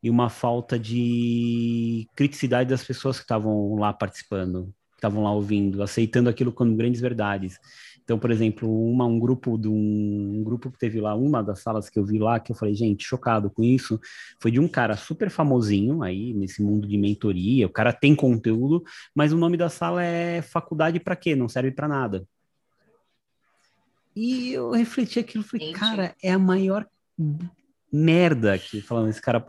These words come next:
Speaker 1: aqui é o meu canal, eu posso falar
Speaker 2: Uhum.
Speaker 1: merda. É a maior merda que esse cara podia tá falando, porque é a maior mentira. E tá lá levando,
Speaker 2: Sim.
Speaker 1: tinha cinco mil pessoas numa sala,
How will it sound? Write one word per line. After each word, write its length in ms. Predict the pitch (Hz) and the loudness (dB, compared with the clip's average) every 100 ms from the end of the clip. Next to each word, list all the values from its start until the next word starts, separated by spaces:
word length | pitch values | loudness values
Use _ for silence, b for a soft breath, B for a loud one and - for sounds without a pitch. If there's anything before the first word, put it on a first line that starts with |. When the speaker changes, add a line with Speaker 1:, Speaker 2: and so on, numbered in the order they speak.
| 113 107 | -6 -8
Speaker 1:
aqui 180 | - 127 | -2 -2
é 100 | 117 | 0
o 40 | |
meu 180 | 113 113 | 0 0
canal, 240 | 113 107 | 0 0
eu 60 | 117 | 2
posso 240 | 240 - | 0 0
falar 80 | 131 | 0
Speaker 2:
Uhum. 60 | 120 | 0
Speaker 1:
merda. 320 | 92 95 98 B B - | 0 -2 -6 B B 4
É 40 | |
a 40 | |
maior 180 | 147 196 | 6 8
merda 600 | 208 190 175 175 185 131 | 8 8 8 6 4 2
que 120 | - | 2
esse 140 | 123 - | 2 2
cara 160 | 123 | 2
podia 380 | 123 - 123 127 | 0 -2 -2 -2
tá 120 | - | -2
falando, 520 | 123 135 120 117 110 107 | -4 -4 -2 0 -2 -4
porque 380 | 127 147 151 - | -6 -2 -2 0
é 80 | 160 | 2
a 40 | |
maior 200 | 180 190 | 4 4
mentira. 760 | 214 233 - 220 247 117 92 B B - | 4 2 0 0 2 2 -2 B B -8
E 60 | 165 | -4
tá 200 | 208 262 | 0 2
lá 160 | 254 | 4
levando, 440 | 185 165 143 147 131 | 6 6 4 4 2
Speaker 2:
Sim. 60 | |
Speaker 1:
tinha 160 | - 143 | 0 -2
cinco 380 | - 233 254 202 | 0 0 2 4
mil 120 | 165 | 4
pessoas 400 | 151 135 139 120 | 2 -2 -4 -2
numa 200 | 123 110 | -2 -2
sala, 760 | - 127 165 196 113 92 110 | -6 -2 0 2 0 -2 -6